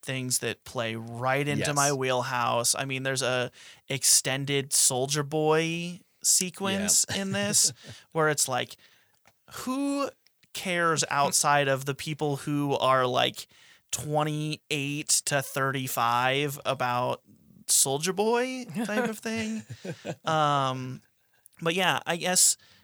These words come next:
Speaker 1: I, I mean, wh-, what did you think of this?
Speaker 2: I, I, I actually really enjoyed it. I, they're, like, the little brief asides and just their just very super short commentaries on things that happen
Speaker 1: Yeah.
Speaker 2: to, to have no, like,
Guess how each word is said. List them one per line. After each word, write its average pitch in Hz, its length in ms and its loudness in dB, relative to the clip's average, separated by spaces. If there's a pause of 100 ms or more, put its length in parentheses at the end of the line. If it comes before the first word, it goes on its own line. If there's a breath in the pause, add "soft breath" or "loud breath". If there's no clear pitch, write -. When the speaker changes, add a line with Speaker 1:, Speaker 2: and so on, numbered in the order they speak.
(140 soft breath)
Speaker 1:
I, 170 80 -6 (280)
I 131 40 -6
mean, 127 280 -10 (300)
wh-, 147 240 -16
what 156 240 -4
did 180 180 -4
you 226 140 -4
think 120 280 -10
of 120 160 -12
this? - 360 0
Speaker 2:
I, 156 140 8
I, 135 380 2
I 135 140 2
actually 127 300 -2
really 101 220 -4
enjoyed 92 340 -10
it. 57 100 -14 (140)
I, 139 680 4
they're, 139 300 2
like, 139 440 -2
the 147 100 0
little 175 300 -2
brief 135 420 -4 (120)
asides 117 840 0 (100)
and 113 580 -4
just 117 420 -2
their 110 440 -4
just 139 220 -8
very 135 380 -6
super 120 500 -2
short 110 260 -6
commentaries 98 760 -8 (100)
on 107 480 -4
things 110 200 -8
that 98 140 -6
happen 95 440 -10 (120)
Speaker 1:
Yeah. - 100 -16 (240)
Speaker 2:
to, 135 220 0
to 123 180 -2
have 110 120 0
no, 123 300 2
like, 104 440 -6